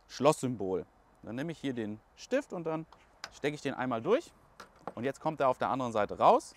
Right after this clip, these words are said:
Dann nehmen wir das passende Gegenstück, stecken es hier auf den Stift drauf, schließen das Ganze ab und jetzt kann keiner mehr euren Wohnwagen anhängen.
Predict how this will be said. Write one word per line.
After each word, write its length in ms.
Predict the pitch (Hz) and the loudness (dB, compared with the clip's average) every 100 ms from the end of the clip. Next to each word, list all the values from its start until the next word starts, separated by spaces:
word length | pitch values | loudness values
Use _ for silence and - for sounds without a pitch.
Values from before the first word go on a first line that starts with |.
| - - - _ _ - _ _ _ | -20 -20 -20 _ _ -20 _ _ _
Dann 100 | - | -10
nehmen 120 | 110 139 | -6 -6
wir 60 | |
das 80 | 120 | -6
passende 320 | 135 131 120 | -6 -6 -6
Gegenstück, 460 | 120 196 214 196 185 - _ _ | -4 -4 -2 -4 -4 -8 _ _
stecken 300 | - 131 135 | -6 -6 -4
es 100 | 120 | -6
hier 120 | 127 | -6
auf 80 | 113 | -6
den 140 | 104 | -8
Stift 280 | - 98 - | -10 -14 -6
drauf, 240 | 135 156 - _ _ - _ _ _ _ | 2 2 2 _ _ -20 _ _ _ _
schließen 320 | - 131 127 | -10 -8 -6
das 120 | 110 - | -8 -8
Ganze 280 | 87 - | -10 -4
ab 260 | - 139 - _ _ _ _ _ - | 0 0 -2 _ _ _ _ _ -18
und 120 | 104 | -8
jetzt 340 | 101 104 - - - - - - | -2 -2 -4 -18 -20 -20 -20 -2
kann 160 | 170 175 | -2 4
keiner 240 | 190 175 | 4 4
mehr 160 | 165 127 | 2 2
euren 240 | 143 131 | 0 -2
Wohnwagen 400 | 123 117 104 87 | -4 -2 -4 -4
anhängen. 340 | 73 95 78 | -8 -10 -14